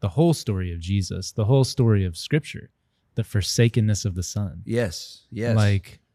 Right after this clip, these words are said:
Speaker 1: that's
Speaker 2: How
Speaker 1: unthinkable.
Speaker 2: is the second person of God forsaken by the first person of God?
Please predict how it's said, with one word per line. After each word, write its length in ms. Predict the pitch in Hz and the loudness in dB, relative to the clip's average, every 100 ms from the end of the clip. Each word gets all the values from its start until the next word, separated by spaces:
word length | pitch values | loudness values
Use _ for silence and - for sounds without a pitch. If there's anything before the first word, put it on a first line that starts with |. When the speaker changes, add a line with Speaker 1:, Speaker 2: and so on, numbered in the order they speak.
| _ - | _ -16
Speaker 1:
that's 420 | 92 120 135 - - | -2 2 2 0 2
Speaker 2:
How 80 | 123 113 151 160 175 | 4 4 4 6 6
Speaker 1:
unthinkable. 160 | 165 131 | 6 6
Speaker 2:
is 500 | 139 139 123 104 - 113 | 6 6 2 -2 -10 -8
the 120 | 117 | -2
second 340 | 135 127 117 | 0 0 0
person 260 | 113 107 113 | -4 -4 -6
of 100 | 92 | -6
God 320 | 104 101 95 | -6 -4 -6
forsaken 440 | 98 - 98 90 | -10 -8 -6 -6
by 100 | 92 | -6
the 80 | 85 | -8
first 300 | 80 92 87 | -8 -12 -10
person 280 | 92 85 76 | -12 -12 -14
of 120 | - | -16
God? 300 | 65 50 - | -18 -20 -20